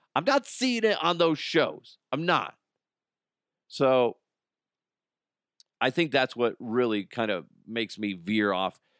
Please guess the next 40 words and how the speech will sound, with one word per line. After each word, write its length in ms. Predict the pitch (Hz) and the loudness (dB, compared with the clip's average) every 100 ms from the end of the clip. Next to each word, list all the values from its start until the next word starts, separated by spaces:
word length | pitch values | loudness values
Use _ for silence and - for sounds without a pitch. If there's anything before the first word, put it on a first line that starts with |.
| _ - | _ -10
into 320 | 110 92 98 | -10 -6 -4
that 260 | 98 95 | -2 -2
direction 440 | - 95 95 92 90 | -4 -4 -4 -6 -8
of 200 | 85 80 | -8 -6
like, 220 | 87 82 | -6 -6
"Well, 140 | 85 80 | -10 -8
I 120 | 95 110 | -4 -2
don't 280 | 107 95 | -4 -8
know. 380 | 92 95 90 90 | -4 -2 0 -2
Yes, 320 | 98 113 101 | -2 -2 -2
I've 160 | 92 90 | -4 -4
had 220 | 92 92 | -4 -6
some 200 | - 90 | -8 -10
experiences, 920 | 82 - - 104 101 95 92 98 87 - _ | -12 -12 -8 -6 -6 -8 -8 -8 -8 -10 _
but 920 | - 311 302 277 254 262 262 247 - - _ _ _ | -8 -6 -4 -2 -2 -2 -2 -4 -8 -16 _ _ _
look 160 | - 247 | -2 -2
at 80 | 123 | -2
this 160 | 156 | -2
shit." 340 | - - - - _ _ _ _ _ - | -4 -8 -8 -10 _ _ _ _ _ -8
And 140 | 123 | -6
the, 140 | 127 135 | -4 -2
and 120 | 139 | 0
everybody's 440 | 147 147 135 135 | 0 0 0 0
like, 160 | 147 403 | -2 -2
"Oh, 200 | - 453 | -2 -2
that's 200 | 269 - | -2 -4
good 200 | - 254 | -8 -6
evidence." 460 | - 247 - - - | -6 -6 -10 -12 -10
No, 140 | 113 | -10
it's 140 | 98 | -10
not. 240 | 95 85 - _ _ _ _ _ _ | -12 -14 -16 _ _ _ _ _ _
But 300 | - 240 139 - _ _ _ | 0 0 -2 -8 _ _ _
circling 640 | - - 254 - 196 175 | -2 4 4 4 2 2
back 300 | 165 165 - | 2 0 0
to 120 | 202 | -4
the 180 | 135 143 | 0 0
original 440 | 143 147 117 113 | 2 0 0 -8
story 640 | 104 - 170 208 175 160 - _ - | -8 -4 0 0 0 -6 -16 _ -20
<laughs> 260 | - - - | -14 -12 -6
is 460 | 135 147 127 117 | 0 2 2 -2